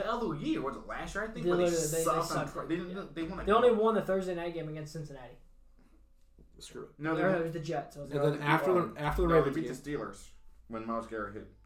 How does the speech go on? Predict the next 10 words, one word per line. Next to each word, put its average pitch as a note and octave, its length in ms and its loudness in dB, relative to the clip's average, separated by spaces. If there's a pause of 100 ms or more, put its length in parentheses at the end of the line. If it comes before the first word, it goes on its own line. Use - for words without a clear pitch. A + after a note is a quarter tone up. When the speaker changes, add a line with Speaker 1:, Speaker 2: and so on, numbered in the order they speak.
(360)
Speaker 1:
Rudolph. G#2+ 320 -12 (120)
Speaker 2:
Oh, F3 80 -2
yeah, D3+ 160 -2
they C3+ 120 -8
did. C#3 220 -12 (100)
Yeah. - 80 -20 (140)
Speaker 3:
After D3+ 320 0
the F3+ 100 4
Ravens C3+ 600 0 (200)
game, B2 340 -4